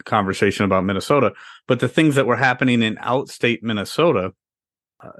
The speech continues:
did not apply in any way, shape, or form, uh, or, or were not, were not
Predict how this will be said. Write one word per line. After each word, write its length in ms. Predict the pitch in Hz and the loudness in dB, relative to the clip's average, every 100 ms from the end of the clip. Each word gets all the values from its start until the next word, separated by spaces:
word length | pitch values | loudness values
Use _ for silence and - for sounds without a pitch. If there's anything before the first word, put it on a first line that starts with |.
| 143 | -6
did 180 | 127 147 | 0 2
not 180 | 160 160 | 4 2
apply 360 | 131 - 143 175 | 0 -2 0 2
in 140 | 110 | 2
any 180 | 120 123 | 2 2
way, 220 | 123 123 | 2 0
shape, 320 | - 127 120 | 0 -4 -4
or 80 | 104 | -10
form, 600 | - 147 170 117 104 104 _ _ _ _ - | -8 -4 0 0 -2 -6 _ _ _ _ -4
uh, 100 | 120 | -2
or, 220 | 90 127 | 2 0
or 240 | - 120 120 | 2 0 0
were 240 | 123 139 | 0 2
not, 260 | 147 131 - _ | 2 0 -2 _
were 160 | 127 131 | -6 -2
not 220 | 127 | 0